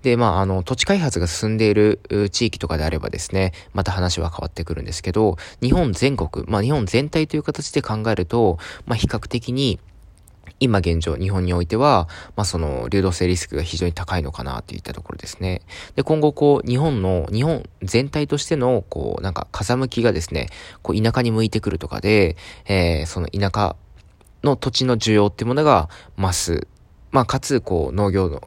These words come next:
農業の文化ですね。日本特有の四季の、え、四季を利用した農業の文化っていうものが栄えていく。まあ、そういったですね、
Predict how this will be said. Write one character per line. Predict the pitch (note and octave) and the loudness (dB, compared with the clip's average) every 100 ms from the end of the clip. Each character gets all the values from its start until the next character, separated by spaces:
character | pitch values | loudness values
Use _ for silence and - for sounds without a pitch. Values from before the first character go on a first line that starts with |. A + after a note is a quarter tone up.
| - | -2
農 | A2+ G#2 | 0 2
業 | E2 | 0
の | D2 | -2
文 | F2+ D#2+ | -2 -4
化 | D2 | -4
で | |
す | E2 | -6
ね。 | G#2 | -6
日 | F#2+ G#2+ | -4 -2
本 | G2 | -4
特 | F2+ G2 | -4 -4
有 | |
の | F#2 | -2
四 | F#2 - | -2 -4
季 | F2+ | -4
の、 | C2 - - - - - - - - | -6 -8 -18 -20 -20 -20 -20 -20 -10
え、 | - | -2
四 | G2 - | -2 2
季 | G#2+ | 4
を | E2+ | 4
利 | E2+ | 4
用 | E2+ | 2
し | - | 2
た | C#3 C3+ | 2 2
農 | B2 A2+ | 2 2
業 | G2 | 2
の | E2 | 0
文 | F2+ E2+ | 0 -2
化 | E2 | -2
っ | D#2+ | -6
て | G2 | -4
い | |
う | |
も | A#2 | -2
の | |
が | C3 | -2
栄 | - F2 F2+ | -2 -2 -2
え | |
て | E2 B1+ | -2 -6
い | |
く。 | - - A#1+ | -6 -4 -2
ま | A#2+ | -2
あ、 | C3 | -2
そ | E3+ | 0
う | |
い | |
っ | |
た | F3+ | 0
で | D3+ | 0
す | G2+ | -2
ね、 | F#2+ E2+ | 0 0